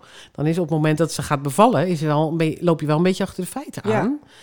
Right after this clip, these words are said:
Speaker 1: En je zit ook nog met, ja, maar wacht even,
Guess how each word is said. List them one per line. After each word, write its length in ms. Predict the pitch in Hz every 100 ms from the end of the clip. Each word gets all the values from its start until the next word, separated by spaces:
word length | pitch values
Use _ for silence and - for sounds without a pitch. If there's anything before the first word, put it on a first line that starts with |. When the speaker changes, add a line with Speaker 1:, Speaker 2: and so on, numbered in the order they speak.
| - - - - - _
Speaker 1:
En 360 | - 330 226 143
je 180 | 139 135
zit 300 | 151 135 -
ook 160 | 285
nog 200 | 170 131
met, 360 | 139 127 127 -
ja, 340 | - 175 113 117 -
maar 160 | 127 131
wacht 200 | 156 -
even, 440 | 180 160 123 190